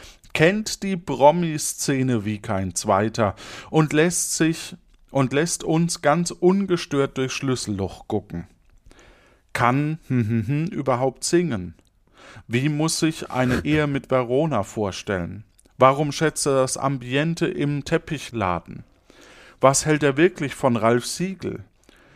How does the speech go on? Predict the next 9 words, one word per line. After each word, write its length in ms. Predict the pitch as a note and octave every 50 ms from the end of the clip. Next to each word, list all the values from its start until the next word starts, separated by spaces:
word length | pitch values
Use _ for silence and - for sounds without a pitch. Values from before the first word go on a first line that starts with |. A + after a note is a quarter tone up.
| - _ _ _ _ _ -
Die 100 | D3 D#3
Macher 400 | D3+ D#3+ F3 E3+ - F#3 F3 E3+
von 420 | - - E3+ D#3 D3+ D#3 D#3 D#3 C3+
Hm, 220 | - E3+ E3+ D3+
hm, 200 | D#3 D#3 D3+ C#3
hm 220 | D3 E3 E3 E3+ F3 - -
nimmt 380 | - D3 D3+ D#3 D#3+ D#3+ -
kein 400 | - - D#3+ D#3+ F3 F#3 F3+ F3
Blatt 480 | F3 - D3 C#3 C#3 D3+ D#3+ - - -